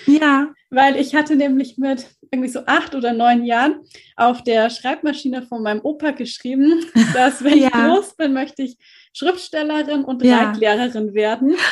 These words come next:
Speaker 2: Und das, ähm, den Zettel, den hat mir meine Oma dann
Speaker 1: <laughs>
Speaker 2: Jahre später gegeben mit ganz vielen
Speaker 1: Ja.
Speaker 2: Rechtschreibfehlern, steht das da drauf.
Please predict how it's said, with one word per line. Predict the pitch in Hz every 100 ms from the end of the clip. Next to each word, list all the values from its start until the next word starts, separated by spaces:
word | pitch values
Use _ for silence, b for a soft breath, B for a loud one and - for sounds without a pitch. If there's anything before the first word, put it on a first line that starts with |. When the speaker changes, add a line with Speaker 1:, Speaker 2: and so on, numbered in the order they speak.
| B B -
Speaker 2:
Und | 254 247
das, | 277 - 240
ähm, | 240 233
den | 247 247
Zettel, | 320 339 339
den | 247 254
hat | 302
mir | 277
meine | 240 220 214
Oma | 277 285 254
dann | - 220
Speaker 1:
<laughs> |
Speaker 2:
Jahre | 233 294 294
später | - 302 320 302
gegeben | 247 240 269 285
mit | 247 -
ganz | 330 370 -
vielen | 294
Speaker 1:
Ja. | 254 240
Speaker 2:
Rechtschreibfehlern, | 220 233 247 254 254 247 262
steht | - 262
das | 247 -
da | 240
drauf. | 240 240 262 208